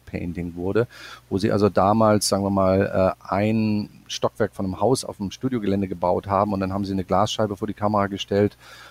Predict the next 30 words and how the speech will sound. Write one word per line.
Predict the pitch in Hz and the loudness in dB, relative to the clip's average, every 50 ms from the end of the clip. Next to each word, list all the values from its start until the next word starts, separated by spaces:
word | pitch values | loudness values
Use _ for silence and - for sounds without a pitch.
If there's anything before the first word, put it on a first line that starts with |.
| _ _ | _ _
und | - 104 98 98 - | -4 -2 -2 0 0
ein | - 98 98 98 - | -2 -2 -2 -2 -2
Artist | - 92 95 - - 104 95 - - - | 0 0 0 0 -2 -4 -6 -6 -6 -4
hat, | 101 - _ _ - | -6 -6 _ _ -8
äh, | 107 98 95 95 92 87 | -2 0 2 2 2 2
den | - 98 92 90 | 0 -2 -4 -2
Rest | - 104 104 - - - | -2 -2 -4 -4 -6 -8
des | 95 - - | -8 -6 -2
Hauses | 104 98 101 95 95 92 - - | 0 0 0 0 -2 -6 -6 -4
dazu | 101 92 - - 135 135 | -4 -4 -4 -6 -6 -4
gemalt | 131 101 90 87 82 80 78 82 92 113 117 - | -4 -2 -2 -2 -2 -2 -2 0 0 0 0 -2
und | - 110 95 - | -8 -12 -10 -6
durch | 101 90 - | -6 -8 -8
die | - - | -10 -16
Kamera | - 95 95 98 95 92 92 90 | -6 -6 -4 -2 0 -2 -2 0
sah's | 92 90 92 - - - - - _ _ _ - - - - _ _ _ _ _ _ - | 0 -2 -2 -2 -6 -10 -12 -14 _ _ _ -20 -20 -20 -20 _ _ _ _ _ _ -12
durchs | 92 87 - | -12 -10 -10
Objektiv | 92 87 - 90 - - 104 - | -10 -10 -10 -14 -8 -8 -8 -4
dann | - 101 92 | -2 -2 -2
eben | 92 95 95 | -2 -4 -2
so | 90 95 | -2 0
aus, | - 101 98 90 | 2 2 0 0
als | 95 90 | -2 -8
ob | 90 - _ _ _ _ _ _ _ _ _ _ | -8 -12 _ _ _ _ _ _ _ _ _ _
das | - 90 - | -8 -6 -2
ganze | - 92 95 - 90 82 | 0 0 0 0 -2 2
Haus | 104 120 117 - - - - - - - - - - - _ - | 2 2 2 2 -2 -6 -10 -20 -20 -20 -20 -20 -20 -20 _ -4
dort | 92 90 92 - _ - | -2 -2 -2 -4 _ -4
besteht | - 95 - - - 104 92 95 110 110 - - | -4 -2 -2 -2 -2 0 2 2 2 2 0 -4
und | - 104 95 95 | -10 -10 -8 -8